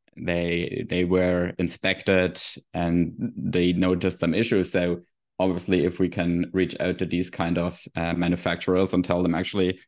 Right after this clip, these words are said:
like, you have two choices, right? You can either hire someone for this amount or you can use our software for this amount." Um, yeah, this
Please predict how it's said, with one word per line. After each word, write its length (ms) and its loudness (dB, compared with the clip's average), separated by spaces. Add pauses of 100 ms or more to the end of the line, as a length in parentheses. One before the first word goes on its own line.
like, 180 0
you 60 4
have 160 2
two 140 -4
choices, 520 0
right? 240 0
You 60 0
can 160 -2
either 240 2
hire 320 0
someone 380 0
for 340 -2
this 200 -2
amount 420 2
or 100 0
you 220 4
can 160 2
use 220 0
our 280 0
software 560 -4 (380)
for 260 4
this 260 2
amount." 560 4 (120)
Um, 560 0 (160)
yeah, 180 -2 (180)
this 380 -2